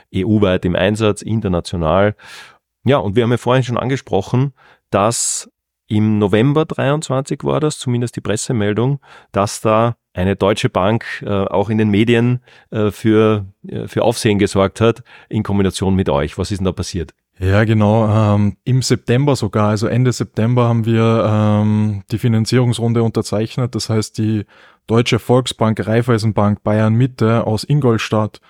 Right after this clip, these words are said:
Speaker 2: ähm, die hat zwei Komma eins Millionen in twenty-one Bitcoin investiert, um eben auch twenty-one Bitcoin, ähm,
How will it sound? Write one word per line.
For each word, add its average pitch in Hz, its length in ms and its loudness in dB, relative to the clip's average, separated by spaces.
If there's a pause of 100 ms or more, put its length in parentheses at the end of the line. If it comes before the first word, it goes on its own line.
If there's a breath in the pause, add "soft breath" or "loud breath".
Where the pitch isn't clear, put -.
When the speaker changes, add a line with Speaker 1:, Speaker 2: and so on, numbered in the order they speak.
(360 soft breath)
Speaker 2:
ähm, 107 440 2
die 110 120 0
hat 113 160 0
zwei 117 180 0
Komma 113 220 0
eins 110 180 0
Millionen 117 460 2
in 113 80 -2
twenty-one 117 440 -2
Bitcoin 120 440 -2 (420 soft breath)
investiert, 135 800 0 (420 soft breath)
um 160 520 4 (340)
eben 123 360 -2
auch 120 320 2
twenty-one 120 440 0
Bitcoin, 120 640 0
ähm, 110 640 2